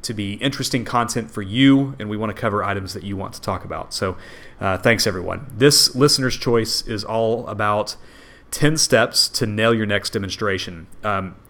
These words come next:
demos, demo prep, it probably makes up fifty percent of our lives. I'd say that's probably conservative. Um, so this is a super relevant episode. Uh, Bobby, why don't you tell us a little bit more about it?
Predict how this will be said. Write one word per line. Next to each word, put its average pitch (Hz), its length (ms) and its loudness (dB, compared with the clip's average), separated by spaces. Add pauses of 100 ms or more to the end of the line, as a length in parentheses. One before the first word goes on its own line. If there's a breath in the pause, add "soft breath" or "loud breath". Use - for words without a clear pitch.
(240)
demos, 131 560 6
demo 120 300 4
prep, 113 420 8
it 117 120 -10
probably 110 220 0
makes 104 260 -2
up 104 200 -2
fifty 113 240 -4
percent 104 360 -4
of 98 80 -4
our 98 100 -2
lives. 104 480 -2 (680 soft breath)
I'd 110 120 -4
say 113 80 0
that's 101 180 2
probably 101 240 4
conservative. 107 760 -4 (340 loud breath)
Um, 101 380 -4
so - 160 -4
this 123 180 2
is 113 100 -2
a 113 80 0
super 147 320 2
relevant 110 680 2
episode. 104 680 -4 (580 soft breath)
Uh, 110 360 2
Bobby, 117 280 2
why 123 120 2
don't 123 100 -2
you 120 80 -8
tell 120 160 -4
us 113 120 -4
a - 20 -2
little 117 120 0
bit 113 80 -2
more 113 120 -4
about 123 140 -4
it? - 80 -10